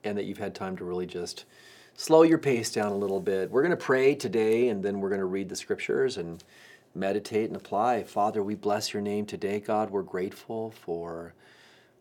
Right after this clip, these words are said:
how you worked in Joseph and Mary's life. We pray that you would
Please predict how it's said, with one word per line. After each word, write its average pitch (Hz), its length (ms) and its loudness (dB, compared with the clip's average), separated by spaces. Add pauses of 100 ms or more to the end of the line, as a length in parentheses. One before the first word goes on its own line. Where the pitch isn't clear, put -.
(140)
how 110 260 0
you 110 260 0
worked 104 360 0
in 101 100 -2
Joseph - 540 -4
and 92 160 -4
Mary's 90 420 -6
life. 85 480 -12
We 95 80 -8
pray 107 460 0
that 98 160 -2
you 104 180 -6
would 98 300 -2